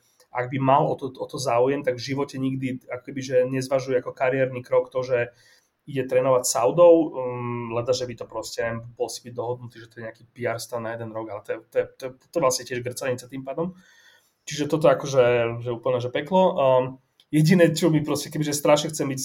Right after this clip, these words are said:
vtipný, tak jediné, čo by t-, akoby, že na to mohlo dávať zmysel, je, že by to bol taký ten agent Rafa v bledomodrom, že proste tam pôjde a, a kúpi Hendersona za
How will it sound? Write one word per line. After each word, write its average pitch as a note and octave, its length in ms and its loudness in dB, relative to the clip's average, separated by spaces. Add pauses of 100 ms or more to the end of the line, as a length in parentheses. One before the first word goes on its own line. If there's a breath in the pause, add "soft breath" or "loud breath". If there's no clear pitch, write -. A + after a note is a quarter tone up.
(140)
vtipný, C#3 580 -6
tak C3+ 80 -6
jediné, C3 400 0 (220)
čo - 100 -10
by C3 160 -8
t-, - 80 -20 (240)
akoby, C#3 300 -10
že C3+ 100 -4
na B2+ 80 0
to B2+ 80 -8
mohlo B2+ 240 2
dávať B2+ 240 4
zmysel, C3 320 -2
je, C3 180 -2
že B2+ 60 2
by B2+ 80 -8
to C3 140 -14
bol B2+ 100 2
taký B2+ 240 -10
ten B2+ 300 -8 (480 soft breath)
agent C#3 260 0
Rafa C3 480 2
v B2+ 220 -8
bledomodrom, C#3 640 2
že B2+ 160 -2
proste B2+ 400 0
tam B2+ 320 -6
pôjde C3 480 -2
a, A#2+ 240 2 (560 soft breath)
a C3 160 -2
kúpi C#3 540 -2
Hendersona C#3 640 -2
za C3 400 4